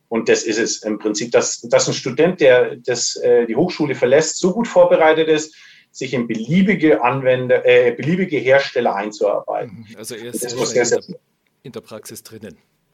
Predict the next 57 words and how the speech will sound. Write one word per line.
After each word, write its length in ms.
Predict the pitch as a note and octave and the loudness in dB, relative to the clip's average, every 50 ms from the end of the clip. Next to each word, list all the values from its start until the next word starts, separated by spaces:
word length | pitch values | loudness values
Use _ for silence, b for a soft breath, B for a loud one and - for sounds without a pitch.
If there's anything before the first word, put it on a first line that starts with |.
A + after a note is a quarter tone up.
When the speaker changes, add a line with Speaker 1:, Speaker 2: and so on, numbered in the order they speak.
| _ _ _ _ _ - | _ _ _ _ _ 0
Speaker 1:
Genau, 400 | - D#3 D3+ C#3 A#2+ A2+ - - | 2 2 4 6 6 4 4 6
genau. 240 | C#3 C3 A#2 G2+ G#2 | 2 4 4 4 4
Also 220 | G#2+ A2+ A#2 B2 | 2 2 0 2
der, 280 | A#2 C3 C3 C3 C3 - _ | 0 2 2 2 0 -2 _
Speaker 2:
Mhm. 80 | F#3 | 0
Speaker 1:
genau. 280 | F3+ F3+ D3 G#2 - - _ _ | 2 2 2 2 0 -4 _ _
Also 200 | - - G#3+ G#3 G#3+ _ _ _ | 0 0 0 0 0 _ _ _
das 160 | F3 E3+ E3+ | -2 0 0
ist 120 | F#3 - - | 0 0 0
dann 140 | D#3+ E3 | 0 2
unabhängig. 380 | F3 F#3+ A3 A3 A3 F#3+ F#3 E3 | 2 2 2 2 2 2 0 0
Natürlich 440 | C#3 B2 - C#3+ D3 D#3 D3+ D#3 B B B B B B B | -2 -2 -4 -4 -4 -4 -6 -8 B B B B B B B
kann 120 | - C3 C3+ | -2 2 4
ich 60 | C3 | 4
jetzt 120 | B2+ A#2+ | 4 4
sagen, 180 | C3 C3 C3 C3 | 4 2 2 0
hier 180 | B2 C3 B2+ | 2 4 4
hast 180 | B2+ B2+ - - | 4 2 0 -2
du 40 | C#3+ | -4
ein 80 | B2+ | -4
Produkt, 380 | - - B2+ A#2+ - F#3 F#3 _ - | -2 -6 -4 0 0 -2 -2 _ 0
los 280 | C#3 C3+ C3+ C3 - | 0 2 2 0 0
geht's. 400 | - D#3 G3 - - - b b b b b b b _ _ | 0 0 0 0 -4 -12 b b b b b b b _ _
Dann 140 | - C3 C3 | -4 0 2
wird's 220 | B2+ C3 B2+ - | 2 2 0 0
schwer, 260 | - - B2+ C#3 D#3 D#3+ | -6 0 2 4 4 4
wenn 100 | F3 F3 | 4 2
er's 160 | E3+ E3 - | 2 0 0
noch 120 | D#3+ D3 | -4 -4
nicht 240 | D#3+ D#3 D3 - _ | -4 -4 -6 -6 _
kennt, 200 | - D3 D3 C3+ | -2 -2 -2 -2
aber 220 | A#2+ A#2+ C3 C3+ | 0 2 2 4
er 100 | C3+ C3 | 4 2
ist 100 | B2 A2+ | 2 0
Speaker 2:
Ja. 220 | G#2+ G2+ - - C3+ | -4 -10 -8 -4 0
Speaker 1:
sehr 160 | C#3 C#3 C#3 | 2 2 2
schnell 360 | - - - C3+ B2+ B2 A#2 | 2 -2 -2 0 0 0 0
drin, 260 | - A2+ A2 C3 C3 | -2 -4 -4 -2 0
weil 140 | A#2+ A#2 A#2 | 2 2 4
er 60 | A#2+ | 4
ja 100 | A#2+ A#2+ | 2 2
schon 260 | A#2+ - B2+ A#2+ A2+ A2+ | 0 0 -4 -4 0 0
weiß, 320 | G#2+ A2+ B2+ B2+ - - | 2 2 2 -2 -2 -6
was 160 | A#2+ - G2+ | -6 -6 -6
Speaker 2:
Mhm. 40 | F#2+ | -10
Speaker 1:
tut 220 | G#2 D3+ C#3 - C3 | -10 -10 -8 -6 -4
er 140 | B2+ A2+ A2 | -4 -2 0
da 200 | G#2+ F#2+ F#2 - - - | 0 0 -2 -2 -4 -10
eigentlich. 340 | F2 - _ - - - _ _ | -14 -14 _ -20 -20 -20 _ _
Speaker 2:
Mhm. 220 | F3+ C#3+ A#2+ G#2 | -14 -14 -4 0
Speaker 1:
Das 180 | A#2 C3+ C3 - | 2 2 2 2
dann 160 | D3 C#3 - | 0 -2 -2
zusammenzuklicken, 920 | - A#2+ - - C#3 E3 E3+ D#3+ - - - - - C#3+ D3 D3 D3+ D#3 D3 | -4 -2 0 2 4 4 2 2 0 -4 -12 -6 -2 -2 -2 -2 -2 0 0
jetzt 220 | C#3 C#3 - - | 0 -2 -2 -2
ganz 400 | - C3 C3 C3+ C3 - b b b b b b b | -2 -2 -2 -2 -4 -10 b b b b b b b
extrem 480 | C#3 C#3 B2 - - - A#2+ B2+ B2+ B2 | -4 -4 -4 -4 -8 -2 -2 -2 -2 -2
gesagt, 360 | - - C3 A#2+ A#2+ - | 0 2 2 2 2 -4